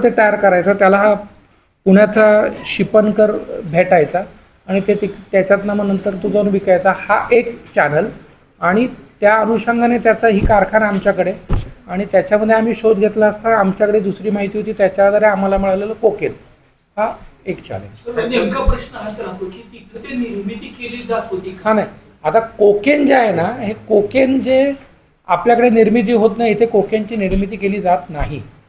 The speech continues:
Speaker 1: असं prima facie आम्हाला त्या ह्याच्यातनं कळालं. आता काय आहे की तो कारखाना मोठा आहे, तिथे आम्हाला जे prima facie दिसलं धडाधड ते घेतले. इनफॅक्ट आम्ही अजूनही जे इतर कसून घेणार आहोत की आता, अ, म्हणजे निर्मिती केली जात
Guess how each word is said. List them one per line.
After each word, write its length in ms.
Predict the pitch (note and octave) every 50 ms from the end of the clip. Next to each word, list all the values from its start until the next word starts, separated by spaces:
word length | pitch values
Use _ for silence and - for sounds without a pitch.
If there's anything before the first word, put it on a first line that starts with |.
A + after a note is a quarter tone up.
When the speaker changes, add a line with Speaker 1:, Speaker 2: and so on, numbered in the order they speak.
| _ _ _ _ _ _ -
Speaker 1:
असं 160 | - - A3
prima 420 | G#3+ - - E3+ D#3+ E3+ F#3+ G#3
facie 280 | F3+ G3+ G#3 G#3 G#3 A3
आम्हाला 360 | G#3 F3 F3 F3+ F#3 F#3+ G3
त्या 220 | F#3+ F#3+ G3 F#3+ G3
ह्याच्यातनं 480 | G#3 E3+ C#3+ - F3+ E3+ E3 F#3 G3
कळालं. 380 | G3 - G3+ E3+ C#3 B2 G#2+ G2 F#2+ - - - _ _ _ _ _ _ _ _ -
आता 200 | D#3 - - A3
काय 220 | G#3+ A3+ A#3 A3+
आहे 120 | F#3+ F#3+
की 140 | F#3+ - A3+
तो 120 | G3 A#3 A#3
कारखाना 540 | - - G3+ F3 F3 F3+ - G3+ G#3+ A3
मोठा 280 | A3+ A3 G#3 G3+ G#3 G#3+
आहे, 60 | A3+ G#3+
तिथे 520 | G#3+ G3+ G#3 G#3+ A3+ A3+ A3+ A#3+ - - - -
आम्हाला 360 | C#3 D3 E3 F3+ G#3 A3 A3+
जे 60 | A#3
prima 360 | A3+ A3+ G#3+ F#3+ F#3+ G3 A3
facie 280 | G#3+ F#3 A3 G3 A3 A3
दिसलं 280 | G#3 G#3 G3 G#3+ G#3+
धडाधड 460 | G#3 F#3 F3+ F3 G3 G3 G3+ G3+ G3+ G3+
ते 60 | G#3
घेतले. 360 | - - E3+ - F3+ D3+ E3 - - - _ _ _ _ _ -
इनफॅक्ट 320 | F3 E3+ E3 G3+ G#3+ G#3
आम्ही 180 | G#3+ G#3 G#3+ G#3+
अजूनही 480 | F#3+ F3 F3 F3+ G#3+ A3 B3 B3 B3
जे 120 | G#3 G3+ A#3+
इतर 400 | A#3 G#3 - - A#3+ A#3 A3+ A3 - - - - _ -
कसून 340 | G3+ G3 - A#3 A#3 A#3 A3+
घेणार 280 | G#3 G#3 G3+ G#3+ G#3
आहोत 100 | G#3+ G#3+
की 340 | G#3+ - - A#3 A#3 A#3+ - - - _ _ _ _ _ _ _ _
आता, 180 | - C#3+ G3+ G3+ F3+ - - - - F3
अ, 40 | D#3 D3 D3 C#3
म्हणजे 220 | D3 D3 D3 D3+ D3+ - - _ _ _ - -
निर्मिती 600 | D3+ D#3+ E3+ E3 F#3+ F3+ G3+ A3 G3 B3 A#3+ A#3
केली 440 | A#3+ - A3 G#3 G3+ G3 G#3 A3+
जात 220 | G3 F3+ G3+ G3